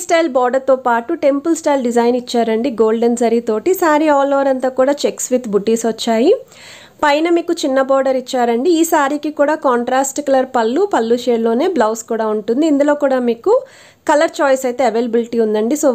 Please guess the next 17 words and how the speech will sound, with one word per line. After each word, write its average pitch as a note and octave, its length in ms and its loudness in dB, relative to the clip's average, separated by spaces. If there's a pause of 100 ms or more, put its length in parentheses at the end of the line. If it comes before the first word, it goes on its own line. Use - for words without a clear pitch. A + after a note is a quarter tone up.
వర్క్స్ C4+ 320 0
కూడా A#3+ 220 0
చేపించుకోవచ్చు. A3 800 -2 (840)
ఇది E4 200 2
కూడా F#4+ 240 2
మీకు F4+ 180 -2 (100)
ప్యూర్ E4+ 340 2
కుప్పడం D#4+ 380 0
పట్టులోనే C#4+ 540 0
ఇంకొక D4+ 380 -2
ప్యాటర్న్ A#3 360 -2
అండి. C4+ 220 0 (160)
శారీ A#3+ 320 0
అయితే A#3+ 220 -4
మాత్రం B3+ 220 -2 (100)
చాలా A3 300 0
బాగుంటుంది. A3+ 640 0